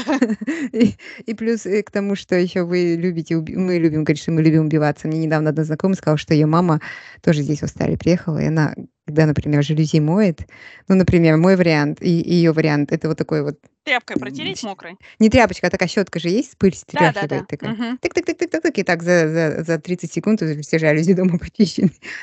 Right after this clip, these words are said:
Speaker 1: Но у мамы такой вариант не работает. Пыль же она летит, она там наливает воду мыльную, потом этой мыльной водой каждую протирает, потом сухой тр-, ну, это, короче, где-то два часа уходит на одно
Speaker 2: Ну,
Speaker 1: окно.
Speaker 2: во-первых, у мамы есть время на это.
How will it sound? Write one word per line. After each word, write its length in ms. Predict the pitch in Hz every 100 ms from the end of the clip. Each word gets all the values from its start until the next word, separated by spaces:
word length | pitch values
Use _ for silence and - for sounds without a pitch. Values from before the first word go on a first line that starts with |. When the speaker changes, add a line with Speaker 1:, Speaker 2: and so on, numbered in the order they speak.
| -
Speaker 1:
Но 100 | 190
у 40 |
мамы 300 | 190 202 214
такой 220 | 190 170
вариант 320 | 180 175 175 170
не 120 | 165
работает. 460 | 165 160 175 143 -
Пыль 200 | 202 180
же 100 | 170
она 140 | 156
летит, 340 | 151 160 170 -
она 240 | 160 156
там 260 | 143 139 156
наливает 420 | 170 170 190 185
воду 400 | 151 160 160 151
мыльную, 500 | 151 170 165 160 143
потом 240 | - 165 170
этой 160 | 165
мыльной 260 | 170 165 170
водой 260 | 165 170 175
каждую 380 | 175 170 170
протирает, 480 | 170 180 180 147 139
потом 240 | - 180 180
сухой 260 | 190 190
тр-, 120 | - 202
ну, 80 |
это, 200 | 202 165 - - - -
короче, 340 | - 175 170 160
где-то 300 | 156 156 151 - -
два 300 | - 180 175 175
часа 220 | - 175
уходит 300 | 170 170 156
на 180 | 156 147
одно 220 | 160 156
Speaker 2:
Ну, 100 | 320
Speaker 1:
окно. 0 |
Speaker 2:
во-первых, 380 | 381 381 571 539
у 60 | 349
мамы 240 | 392 453
есть 260 | 320 339 269
время 340 | 269 226 196
на 140 | 226
это. 180 | 262 320